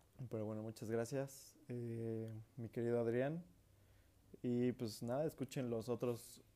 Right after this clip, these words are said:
eh, mini episodios que tenemos para ustedes, eh, como muestra de perdón, <laughs> como arrepentimiento por irnos.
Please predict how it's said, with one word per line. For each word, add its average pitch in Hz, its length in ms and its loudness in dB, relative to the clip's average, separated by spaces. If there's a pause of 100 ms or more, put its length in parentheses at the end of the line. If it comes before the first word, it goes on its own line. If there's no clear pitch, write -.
(280)
eh, 123 360 2
mini 123 280 2
episodios 127 800 2
que 127 120 -6
tenemos 120 360 -4
para 113 160 -2
ustedes, 151 720 2 (320)
eh, 113 360 -2 (220)
como 117 160 0
muestra 117 300 0
de 117 80 2
perdón, 110 400 0 (200)
<laughs> 175 760 4
como 170 220 12
arrepentimiento 151 840 10
por 120 180 4
irnos. 113 280 -2